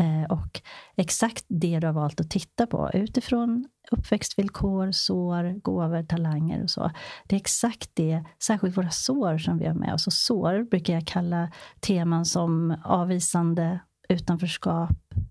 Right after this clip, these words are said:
orättvisa till exempel. Eh, om vi då leker med tanken att vi har varit här förut,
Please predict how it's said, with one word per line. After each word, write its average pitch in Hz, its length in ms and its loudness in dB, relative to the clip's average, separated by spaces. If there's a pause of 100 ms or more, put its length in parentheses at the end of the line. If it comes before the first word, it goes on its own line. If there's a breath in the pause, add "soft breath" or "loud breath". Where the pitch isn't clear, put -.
(100)
orättvisa 175 840 -2 (200)
till 170 120 -2
exempel. 160 540 -2 (500 loud breath)
Eh, 165 640 0 (100)
om 180 160 0
vi 180 60 0
då 185 100 0
leker 190 500 0
med 160 140 0
tanken 170 360 0
att 165 140 -4
vi 175 60 2
har 170 80 0
varit 165 260 -2
här 165 60 0
förut, 185 800 -2